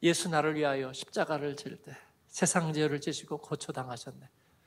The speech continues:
그 찬양은 언제나 가슴에 올려오는 힘이 있었습니다. 이제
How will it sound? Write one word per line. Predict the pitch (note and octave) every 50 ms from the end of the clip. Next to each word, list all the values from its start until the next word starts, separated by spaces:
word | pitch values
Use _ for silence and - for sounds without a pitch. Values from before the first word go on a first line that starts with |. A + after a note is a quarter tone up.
| _ _ _ _ _
그 | - G#3
찬양은 | G3 - - G3+ F#3 G3+ G3 F3+
언제나 | F3 F3 E3 E3+ E3 E3 D#3 D#3 -
가슴에 | - - D#3 - - - - E3+ D#3+
올려오는 | D3 D3+ D3 C#3 C#3 C3+ C3+ C#3 C#3 C3+ C3+ -
힘이 | - A#3 A3 G#3 G3+ G3 G3 G3 -
있었습니다. | - - - - - - _ _ _ _ _ _ _ _ _ _ _ _ _ _ _ _ _ _ _ _ _ _ _ _ _ _ _ _ _ _ _ _ _ _ _ _ _ _ _ _ _ _ _
이제 | - D#3 C#3 D#3 D3+ C3+ C3 B2+ B2 B2 -